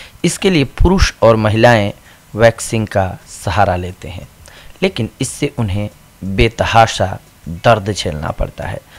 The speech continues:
वैक्सिंग अनचाहे बालों को कुछ दिनों के लिए हटाने का एक विकल्प है, लेकिन अभी तक ऐसा कोई ब्यूटी प्रोडक्ट नहीं है जो अनचाहे बालों को हमेशा के लिए हटा सके। यह समस्या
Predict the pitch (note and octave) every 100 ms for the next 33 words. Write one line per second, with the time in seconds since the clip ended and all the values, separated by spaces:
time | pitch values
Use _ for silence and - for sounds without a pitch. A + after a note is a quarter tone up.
0 | _ A2+ C#3+ - - G#2 G#2+ B2 B2 -
1 | A#2+ D3+ G#2+ G#2 G#2+ - C3 - D#3+ A#2
2 | A2 G#2+ G2+ G#2 G2 G2+ F#2 G2+ G#2+ G#2+
3 | G#2+ - F#2 F#2+ - - - A2 G2 G2
4 | - G2 - - - - - - A#2 B2+
5 | - F2+ - - - C3+ E3+ A#2 - -
6 | A#2 G#2+ - - D#3 E3 B2 A#2 G2 A#2
7 | - F#2+ G2+ - G#2 G2+ G2 G2 F2+ F#2
8 | - - - - - A#2 - B2 A#2 B2
9 | A#2 C#3 G2+ F#2 G2 F#2+ G2+ A2 A2+ A2
10 | G#2+ G#2 G#2 F2 E2+ F2 F2 - D#2+ -
11 | E2+ C#2 - - - - - C3 B2 -
12 | A#2+ C#3+ - D3